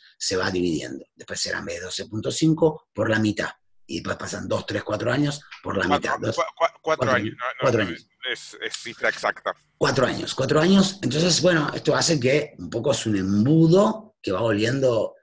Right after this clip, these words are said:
Speaker 1: más agudo y más sagaz el trabajo de la empresa de minería. De ahí la necesidad de sincronizarse y poner muchos mineros para que tenga más potencia de minado y tenga más posibilidad de cerrar un bloque.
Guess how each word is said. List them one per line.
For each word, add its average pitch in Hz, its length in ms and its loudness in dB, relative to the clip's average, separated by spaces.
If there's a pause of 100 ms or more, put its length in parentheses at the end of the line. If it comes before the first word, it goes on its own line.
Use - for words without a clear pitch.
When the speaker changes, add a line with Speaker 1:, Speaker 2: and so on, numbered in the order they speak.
(180)
Speaker 1:
más - 640 -2
agudo 110 380 2
y 117 100 4
más 107 200 2
sagaz 120 340 0
el 101 80 -4
trabajo 95 400 -4
de 90 60 -4
la 80 80 -4
empresa 80 340 -4
de 76 60 -6
minería. 73 380 -6 (200)
De 110 200 2
ahí 180 520 2 (180)
la 101 320 2
necesidad 131 800 0 (340)
de 104 240 -2
sincronizarse 113 1500 -2 (200)
y - 80 -12
poner 95 320 -4
muchos 165 420 2
mineros 135 540 -2 (240)
para 104 240 0
que 101 120 -2
tenga 104 280 -2
más 127 240 0
potencia 139 480 -2
de 127 60 -2
minado 117 440 -2 (160)
y 98 120 -14
tenga 107 280 0
más 117 180 0
posibilidad 95 400 -8
de 92 60 -6
cerrar 85 300 -8
un 78 180 -18
bloque. - 340 -14